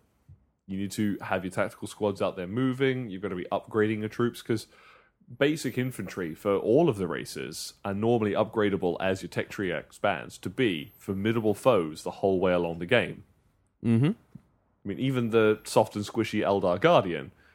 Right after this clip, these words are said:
Speaker 1: with a weapons platform, they are a serious sticking point on anything.
Speaker 2: Very true.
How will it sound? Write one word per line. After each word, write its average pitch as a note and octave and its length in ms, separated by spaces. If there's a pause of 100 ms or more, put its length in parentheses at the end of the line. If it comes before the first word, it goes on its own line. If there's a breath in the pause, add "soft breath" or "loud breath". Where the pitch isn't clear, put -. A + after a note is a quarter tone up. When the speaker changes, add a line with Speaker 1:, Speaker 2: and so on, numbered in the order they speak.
(100 soft breath)
Speaker 1:
with B2+ 140
a F#2 40
weapons A2+ 360
platform, E2+ 640 (120)
they F2+ 160
are G2 500
a G#2 280
serious G2+ 720 (400)
sticking - 560
point D#2 360
on F#2 200
anything. G#2+ 520 (1800)
Speaker 2:
Very B2 300
true. A2 380